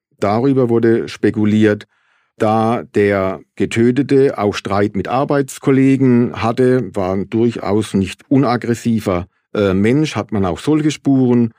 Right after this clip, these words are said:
äh, verfolgt. Und letztlich, wenn einem nichts anderes mehr einfällt,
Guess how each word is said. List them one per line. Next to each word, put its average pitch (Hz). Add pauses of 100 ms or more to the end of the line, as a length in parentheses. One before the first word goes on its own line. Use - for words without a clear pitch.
(280)
äh, 104
verfolgt. 110
Und 127
letztlich, 123
wenn 156
einem 127
nichts 143
anderes 113
mehr 95
einfällt, 156